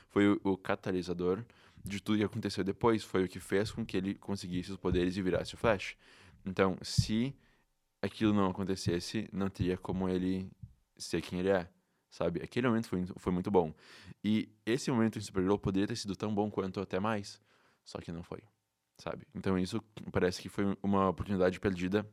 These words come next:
totalmente pelos roteiristas. Algo que eu não curto também é como a gente não tem uma galeria de vilões como em Flash, por exemplo, ou tem Arrow.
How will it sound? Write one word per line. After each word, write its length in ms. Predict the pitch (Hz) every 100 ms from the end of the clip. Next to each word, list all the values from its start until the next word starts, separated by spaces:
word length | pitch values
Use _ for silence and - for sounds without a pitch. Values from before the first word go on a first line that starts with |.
| -
totalmente 420 | 95 104 92 95
pelos 160 | 98 90
roteiristas. 480 | 104 90 82 - - _
Algo 280 | - 98 127
que 100 | 131
eu 40 | 131
não 140 | 131
curto 300 | 120 127 117
também 300 | 110 98 104
é 60 | 104
como 260 | - 110
a 40 | 110
gente 220 | 117 -
não 80 | 110
tem 140 | 117
uma 100 | 113
galeria 320 | 113 110 107
de 120 | 107
vilões 340 | 107 110 107 113
como 180 | 107 104
em 60 |
Flash, 320 | 113 127 127
por 160 | - 90
exemplo, 280 | 87 87 85
ou 60 | 101
tem 200 | 120 117
Arrow. 260 | 92 85